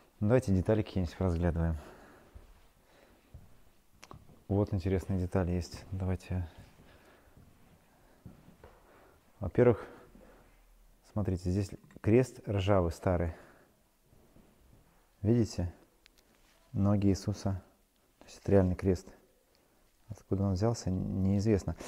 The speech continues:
Я думаю, что это нашли в старой кирхе. Вообще, э, э, церковь находится на таком небольшом холме, где раньше стояла церковь историческая. От неё остались руины, не руины, от неё остался фундамент. Сейчас мы его посмотрим. И я думаю, что вот эти гвозди — это всё, что осталось от той церкви. А,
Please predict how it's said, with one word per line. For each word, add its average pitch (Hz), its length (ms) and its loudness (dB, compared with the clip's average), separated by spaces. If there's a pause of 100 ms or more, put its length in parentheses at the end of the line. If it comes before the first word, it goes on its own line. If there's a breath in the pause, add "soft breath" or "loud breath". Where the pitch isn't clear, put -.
(280 loud breath)
Я 101 120 4
думаю, 117 140 6
что 120 160 4
это 117 140 4
нашли 120 260 2
в - 40 -2
старой 110 220 4
кирхе. 107 300 0
Вообще, 156 420 4
э, 117 720 2
э, - 80 -6
церковь 147 240 0
находится 117 360 0
на 104 40 -2
таком 110 180 0
небольшом 110 320 4
холме, 131 340 4
где 107 180 8
раньше 127 180 2
стояла 107 320 6
церковь - 380 -4
историческая. 82 680 0 (500 loud breath)
От 98 180 0
неё 120 140 6
остались 107 360 4
руины, 135 380 4
не 123 140 8
руины, 123 260 8
от 92 180 2
неё 113 100 0
остался 101 300 -2
фундамент. 123 480 2
Сейчас 98 200 -6
мы 107 80 0
его 104 60 0
посмотрим. 95 500 -2 (400 loud breath)
И 98 80 0
я 107 100 6
думаю, 110 220 2
что - 160 0
вот 101 100 4
эти - 160 0
гвозди — 90 420 2 (140)
это 95 180 -6
всё, 107 160 -6
что 98 160 -2
осталось 98 340 -2
от 95 100 -6
той 95 140 -2
церкви. 80 440 -2 (800 soft breath)
А, 90 540 -2